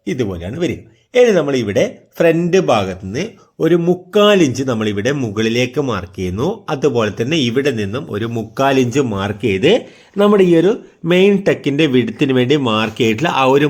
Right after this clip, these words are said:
മാർക്കിലേക്ക് ഇതുപോലെ ഷേപ്പ് ചെയ്ത് വരഞ്ഞ് ഈ ഒരു പീസ് നമ്മൾ ഇവിടെ നിന്ന് കട്ട് ചെയ്ത് മാറ്റുന്നു. കണ്ടോ? ഇവിടെ നിന്നും ഇവിടെ നിന്നും ഈ ഒരു പീസ്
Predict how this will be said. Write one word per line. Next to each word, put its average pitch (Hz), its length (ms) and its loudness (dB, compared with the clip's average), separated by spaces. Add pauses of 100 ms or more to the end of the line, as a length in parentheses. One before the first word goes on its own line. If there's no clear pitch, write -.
(100)
മാർക്കിലേക്ക് 107 720 0 (580)
ഇതുപോലെ 101 580 -2 (560)
ഷേപ്പ് 110 680 -4
ചെയ്ത് 101 280 -2
വരഞ്ഞ് 92 360 -2 (200)
ഈ 110 120 -4
ഒരു 127 180 2
പീസ് 101 340 -4
നമ്മൾ 101 260 -2
ഇവിടെ 92 240 -4
നിന്ന് 113 180 -2 (120)
കട്ട് - 260 -6
ചെയ്ത് 92 240 0 (380)
മാറ്റുന്നു. 95 340 -6 (200)
കണ്ടോ? 90 180 -12 (180)
ഇവിടെ 104 320 -2
നിന്നും 92 300 -2 (1000)
ഇവിടെ 123 260 2
നിന്നും 76 180 -14 (120)
ഈ 113 80 -2
ഒരു 104 140 -4
പീസ് 90 240 -6